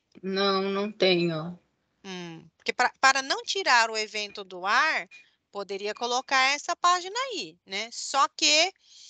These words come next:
Speaker 2: eh, a pessoa que acesse o evento depois não vai saber que tem a gravação. A gravação teria que ir lá pro multimídia, né?
Speaker 1: É,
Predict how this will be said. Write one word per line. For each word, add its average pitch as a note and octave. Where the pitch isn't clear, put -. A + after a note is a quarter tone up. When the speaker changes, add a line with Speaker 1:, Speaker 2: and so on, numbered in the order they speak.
Speaker 2:
eh, G#3
a G3+
pessoa A3
que A3+
acesse G#3+
o A3
evento G#3+
depois G#3+
não A3+
vai C#4
saber D#4+
que -
tem D#4
a D#4+
gravação. D#4
A F3
gravação F#3+
teria G#3+
que A#3
ir -
lá A3
pro A#3+
multimídia, A3
né? F#3+
Speaker 1:
É, E3